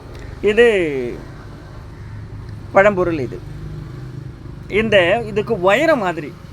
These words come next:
இந்த கோரோஜனத்தை எடுத்து வச்சு கொஞ்ச நாளுக்கு பிறகு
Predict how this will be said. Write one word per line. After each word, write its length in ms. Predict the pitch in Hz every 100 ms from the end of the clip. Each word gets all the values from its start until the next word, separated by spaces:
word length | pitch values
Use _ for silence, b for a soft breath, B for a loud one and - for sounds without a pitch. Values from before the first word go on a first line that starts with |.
| - - - - - -
இந்த 600 | - 226 214 190 170 156 151
கோரோஜனத்தை 680 | 185 302 294 240 196 185 170
எடுத்து 300 | 175 233 196
வச்சு 500 | 156 - 160 139 233 254 - - - -
கொஞ்ச 340 | - 220 240 254
நாளுக்கு 600 | 214 220 269 262 - 247
பிறகு 580 | 175 175 156 147 180